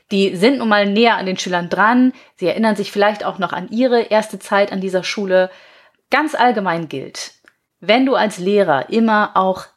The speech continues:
Lernender bleibst und neugierig die Ideen von deinen Schülern aufnimmst und vor allem auch ernst nimmst, kannst du ihnen oft zu einem großen Schritt in Richtung Persönlichkeitsentwicklung verhelfen.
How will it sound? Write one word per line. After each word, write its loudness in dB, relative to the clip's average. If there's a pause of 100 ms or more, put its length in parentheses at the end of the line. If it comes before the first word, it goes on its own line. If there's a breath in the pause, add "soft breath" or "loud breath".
Lernender 2
bleibst -8 (180 loud breath)
und -4
neugierig 2
die -10
Ideen 2
von 0
deinen 2
Schülern 0
aufnimmst 0
und -2
vor -4
allem -6
auch -12
ernst 2
nimmst, -4 (400 loud breath)
kannst -2
du -2
ihnen 2
oft 0
zu -4
einem -6
großen 0
Schritt 0
in -6
Richtung -6
Persönlichkeitsentwicklung -2
verhelfen. -4